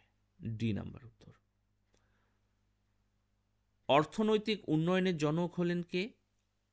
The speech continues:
আর্থার লিউইস, বি নাম্বার, আর্থার লিউইস। তাহলে এগুলো গেল এমসিকিউ টাইপের প্রশ্ন। আর এবার আমরা যে এই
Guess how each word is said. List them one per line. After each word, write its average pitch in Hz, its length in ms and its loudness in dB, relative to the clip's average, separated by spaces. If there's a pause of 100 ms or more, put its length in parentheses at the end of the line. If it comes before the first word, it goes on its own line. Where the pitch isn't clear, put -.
(160)
আর্থার 143 580 0
লিউইস, 117 640 -2 (360)
বি 113 180 -4
নাম্বার, - 300 -12 (120)
আর্থার 127 320 -8
লিউইস। - 400 -10 (720)
তাহলে 147 180 2
এগুলো 175 200 4
গেল 190 120 4
এমসিকিউ 170 460 0
টাইপের 175 280 0
প্রশ্ন। 185 360 -6 (1000)
আর 113 440 2
এবার 151 200 2
আমরা 165 240 0
যে 156 160 0
এই 147 320 -2